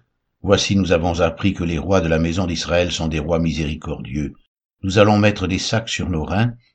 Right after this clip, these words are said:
et des cordes à nos têtes, et nous sortirons vers le roi d'Israël. Peut-être qu'il te laissera la vie. » Ils se mirent des sacs autour des reins et des cordes autour de la tête, et ils allèrent auprès du roi d'Israël. Ils dirent, «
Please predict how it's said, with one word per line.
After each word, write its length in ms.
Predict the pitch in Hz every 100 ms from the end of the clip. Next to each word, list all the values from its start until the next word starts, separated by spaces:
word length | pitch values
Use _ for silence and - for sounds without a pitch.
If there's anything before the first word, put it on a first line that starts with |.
| -
et 80 | 92
des 140 | 90
cordes 280 | - 127 101
à 60 |
nos 140 | 82 73
têtes, 400 | - 90 - - _ _
et 80 | 104
nous 120 | 101
sortirons 520 | - 147 - 131 110 85
vers 140 | 78
le 60 | 76
roi 200 | 98 104
d'Israël. 680 | 92 - 73 69 67 71 - _ _
Peut-être 480 | 120 120 123 120 -
qu'il 220 | 110 101
te 100 | -
laissera 340 | 92 82 85
la 120 | 76 65
vie. » 240 | 64 64 _ _ _ _ _ _ _ _ -
Ils 140 | 78
se 140 | -
mirent 240 | 92 87 80
des 120 | 78
sacs 420 | - 104 - -
autour 300 | 82 - 78
des 120 | 73
reins 300 | 71 87 107
et 80 | 117
des 160 | 76 71
cordes 300 | 113 113 80
autour 240 | 69 82
de 40 | 73
la 120 | 65
tête, 440 | - 82 - - _ _ _ _
et 80 | 113
ils 160 | 98 95
allèrent 280 | 92 95 95
auprès 240 | 80 95
du 80 | 80
roi 200 | 78 95
d'Israël. 720 | 76 - 73 67 67 64 65 _ _ _ _ _ _
Ils 180 | 95 92
dirent, « 420 | 92 107 101 -